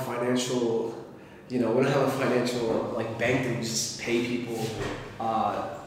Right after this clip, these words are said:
pay our volunteers. So that's a very difficult thing for us.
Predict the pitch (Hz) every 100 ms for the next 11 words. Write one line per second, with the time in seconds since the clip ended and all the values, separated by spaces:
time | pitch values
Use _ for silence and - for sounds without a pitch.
0 | - - - - - 135 123 127 110 -
1 | 151 - - - - 123 127 - 151 147
2 | 135 131 - - - - 95 104 98 -
3 | -